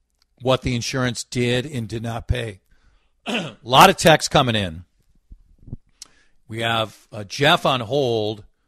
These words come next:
who has worked in the insurance business for a long time. Before we get to Jeff and get to the text, what do you want to say on this, sir? 'Cause I, as I made the point last hour,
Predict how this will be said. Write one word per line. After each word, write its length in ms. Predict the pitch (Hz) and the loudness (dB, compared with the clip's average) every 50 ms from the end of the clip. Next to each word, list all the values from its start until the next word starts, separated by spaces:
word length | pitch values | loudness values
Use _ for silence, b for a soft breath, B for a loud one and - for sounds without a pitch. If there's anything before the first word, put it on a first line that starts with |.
| _ _ _ _ _ | _ _ _ _ _
who 140 | - 110 | -12 -10
has 140 | 110 104 - | -10 -10 -8
worked 300 | - 120 131 135 - - | -6 -4 -4 -4 -4 -6
in 80 | 127 117 | -8 -8
the 80 | 110 | -8
insurance 460 | 107 98 - - - 135 143 143 131 - | -8 -8 -10 -8 -8 -6 -6 -6 -8 -8
business 360 | - 113 107 101 - 107 95 | -8 -8 -8 -8 -10 -12 -12
for 120 | - - | -10 -10
a 60 | 104 | -8
long 240 | 101 104 104 104 101 | -6 -6 -6 -6 -8
time. 280 | - - 110 104 95 92 | -8 -8 -8 -8 -10 -10
Before 300 | 90 92 - - 165 190 | -14 -14 -10 -8 -6 -6
we 100 | 208 190 | -6 -6
get 180 | 143 147 - - | -6 -6 -8 -8
to 80 | - | -12
Jeff 360 | 95 - - 117 117 117 - - | -12 -8 -6 -4 -4 -4 -4 -6
and 80 | 104 | -12
get 140 | 101 110 - | -14 -14 -14
to 80 | - 98 | -14 -16
the 120 | 85 92 | -18 -20
text, 680 | - - - - 127 113 95 - - - - - - _ _ _ _ _ _ _ _ _ _ _ _ | -20 -20 -16 -12 -12 -12 -12 -12 -16 -20 -20 -20 -20 _ _ _ _ _ _ _ _ _ _ _ _
what 160 | 107 127 147 | -4 -2 -2
do 40 | 151 | -2
you 120 | 135 131 | -2 -4
want 140 | 123 120 104 | -4 -4 -6
to 60 | 90 | -6
say 200 | - - 110 98 | -8 -10 -10 -10
on 100 | 90 85 | -12 -14
this, 140 | 85 85 - | -16 -14 -14
sir? 240 | - - 104 98 101 | -14 -12 -12 -12 -12
'Cause 180 | - 113 101 - - | -14 -16 -16 -12 -8
I, 560 | 117 120 123 123 127 127 123 123 123 110 - _ _ _ _ _ _ _ _ _ _ _ _ _ _ _ _ _ _ _ | -6 -4 -2 0 0 0 -2 -2 -4 -8 -10 _ _ _ _ _ _ _ _ _ _ _ _ _ _ _ _ _ _ _
as 180 | - 120 117 104 | -10 -8 -6 -4
I 100 | 117 120 | -4 -4
made 240 | 123 127 135 135 104 | -2 -2 -2 -2 -4
the 60 | - | -4
point 440 | - - 120 120 117 110 110 120 - _ _ _ _ _ _ _ _ _ _ _ _ _ | -6 -6 -4 -4 -4 -6 -6 -8 -12 _ _ _ _ _ _ _ _ _ _ _ _ _
last 420 | - 107 113 113 113 110 - - | -8 -4 -2 -2 -2 -4 -4 -8
hour, 380 | 113 101 92 87 80 80 82 80 | -10 -10 -10 -12 -14 -16 -20 -20